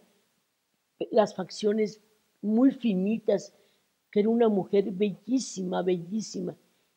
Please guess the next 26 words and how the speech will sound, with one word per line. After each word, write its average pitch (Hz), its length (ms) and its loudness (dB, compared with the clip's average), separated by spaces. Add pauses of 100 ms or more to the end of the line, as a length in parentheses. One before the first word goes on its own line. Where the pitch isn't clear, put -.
(220)
que 196 80 0
se 180 220 -2
llenaba 180 360 0
el 202 140 0
Teatro 190 420 0
Tivi-, 190 300 -6 (140)
Tívoli 180 460 -2
con 165 260 -4
ella 175 320 -2 (460)
al 175 180 -4
verla 185 400 -2
salir 175 340 -4
a 175 80 -4
trabajar. 165 460 -8 (960)
Fue 196 160 4
esposa 196 580 -2 (300)
de 160 120 -2
Félix 160 420 -6
Cervantes, 175 520 -4
la 165 180 -2
primera 165 440 -2
esposa, - 480 -10 (640)
hermana 165 800 0
de 175 140 -2
Margo 160 460 -6
Su. 202 300 -8